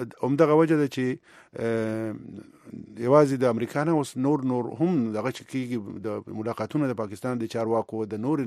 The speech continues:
نړۍ د خل-، د خلکو سره، د لیډرانو سره، د چارواکو سره،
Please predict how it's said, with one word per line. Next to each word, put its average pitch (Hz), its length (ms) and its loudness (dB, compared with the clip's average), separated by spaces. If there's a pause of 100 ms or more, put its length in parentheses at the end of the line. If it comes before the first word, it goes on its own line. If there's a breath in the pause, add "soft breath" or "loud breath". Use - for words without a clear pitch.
نړۍ 123 160 0
د 117 100 -4 (320)
خل-، 113 300 -6
د - 100 -4
خلکو 123 260 -12
سره، 113 60 -8
د 104 380 -6
لیډرانو 117 440 -2
سره، 117 220 -4
د - 100 -8
چارواکو 127 400 -4
سره، 185 180 -4